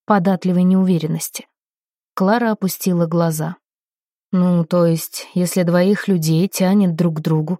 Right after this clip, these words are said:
почему бы им не трахнуться?» Последнее слово я произнёс, чтобы произвести на неё впечатление. Она выдавила из себя смешок. Когда пять минут спустя она открыла входную дверь, я прижался к ней сзади и прошептал в самое ухо:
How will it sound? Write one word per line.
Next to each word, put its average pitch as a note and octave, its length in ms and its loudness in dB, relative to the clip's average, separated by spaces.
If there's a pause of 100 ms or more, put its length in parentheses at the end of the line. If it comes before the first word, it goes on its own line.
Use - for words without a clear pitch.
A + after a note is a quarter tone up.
(420)
почему F3 440 0
бы F#3+ 180 2
им F#3 200 2
не G#3 100 4
трахнуться?» - 720 -4 (1040)
Последнее B3 480 2
слово A#3+ 300 2
я A3 120 4
произнёс, G#3 600 2
чтобы A3 340 -2
произвести F#3+ 580 0
на B3 100 2
неё G3 260 4
впечатление. E3+ 800 -4 (340)
Она F3 260 0
выдавила E3 400 -2
из E3 140 -2
себя E3+ 280 -2
смешок. - 580 -6 (420)
Когда E3 280 0
пять E3+ 300 -2
минут E3 240 0
спустя E3+ 500 -4
она E3 220 0
открыла E3+ 380 -4
входную E3 480 0
дверь, F3+ 320 0 (280)
я A3 140 2
прижался A3 480 -2
к - 80 -8
ней G3 160 2
сзади G#3 420 0
и G#3+ 60 2
прошептал F#3+ 600 -4
в - 60 -12
самое E3+ 420 0
ухо: - 340 -10